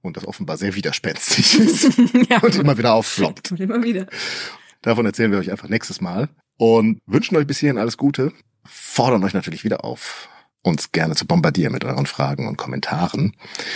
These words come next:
Speaker 1: Und dazu schreibt ihr uns einfach unter kontakt at flurfunk geschichte punkt de.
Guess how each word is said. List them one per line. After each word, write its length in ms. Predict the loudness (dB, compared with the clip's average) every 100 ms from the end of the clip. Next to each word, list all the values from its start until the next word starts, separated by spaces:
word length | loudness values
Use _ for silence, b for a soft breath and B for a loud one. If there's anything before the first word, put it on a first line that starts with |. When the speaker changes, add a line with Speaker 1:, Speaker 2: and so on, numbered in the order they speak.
| B B B B
Speaker 1:
Und 340 | 0 0 0 0
dazu 240 | 0 0
schreibt 340 | 0 0 0 0
ihr 80 |
uns 160 | 0 0
einfach 400 | -2 -4 -4 -4
unter 220 | -4 -6
kontakt 560 | -6 -6 -4 -4 -6 -4
at 220 | -4 -2
flurfunk 680 | -6 -8 -4 -6 -2 -2 0 0 0 -2 -4
geschichte 640 | 0 2 0 -2 -4 -6 -6
punkt 400 | -4 -4 -8 -4
de. 520 | -4 -2 -2 2 2